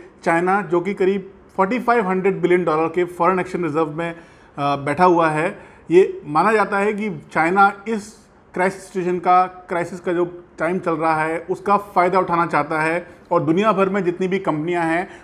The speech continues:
उनके अंदर अपनी शेयर होल्डिंग को बढ़ाकर वहां के मालिक बनना चाहता है। ऐसा ही उसने एक अटेम्प्ट इंडिया में किया, जहां पर एचडीएफ़सी ऐसी बैंक के अंदर, जिसके शेयर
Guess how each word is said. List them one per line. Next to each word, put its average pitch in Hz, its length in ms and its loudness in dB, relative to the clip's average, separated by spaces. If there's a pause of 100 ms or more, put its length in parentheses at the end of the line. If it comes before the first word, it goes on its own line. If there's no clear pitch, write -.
(140)
उनके 190 280 2
अंदर 196 360 2 (260)
अपनी 180 240 0
शेयर 185 260 2
होल्डिंग 175 400 2
को 226 460 2
बढ़ाकर 180 540 2
वहां 165 280 2
के 185 160 -2
मालिक 185 380 2
बनना 147 200 0
चाहता 120 320 -4
है। 117 300 -6
ऐसा 160 200 -2
ही 240 180 2
उसने 226 280 -2
एक 208 100 2
अटेम्प्ट 180 460 -2
इंडिया 180 220 4
में 123 160 2
किया, 151 380 2 (300)
जहां 190 160 8
पर 220 260 -4
एचडीएफ़सी 226 500 2
ऐसी 208 180 2
बैंक 175 300 0
के 190 100 2
अंदर, 156 320 2 (320)
जिसके 202 420 2 (340)
शेयर 208 400 4